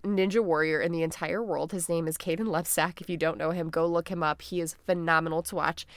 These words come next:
But he's Colorado-based. He was the last ninja standing on American Ninja Warrior season thirteen. And so I was training with him,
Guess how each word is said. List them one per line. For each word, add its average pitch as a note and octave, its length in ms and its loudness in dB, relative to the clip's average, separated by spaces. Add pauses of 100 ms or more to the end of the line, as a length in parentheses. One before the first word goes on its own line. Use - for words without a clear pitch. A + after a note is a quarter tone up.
(240)
But F3+ 100 -2
he's F3+ 160 -2
Colorado-based. G3+ 800 4
He G3 80 -4
was F3+ 120 -2
the F3+ 120 0
last F3 320 4
ninja F3 240 0
standing D#3+ 560 0
on D#3+ 240 4
American D#3 540 -2
Ninja D#3+ 200 0
Warrior D3+ 320 0
season E3 360 -6
thirteen. D3+ 560 -6 (400)
And F#3 140 2
so G#3+ 120 6
I F3+ 60 10
was F#3 100 2
training A3 440 0
with G3+ 260 -2
him, A#3 420 2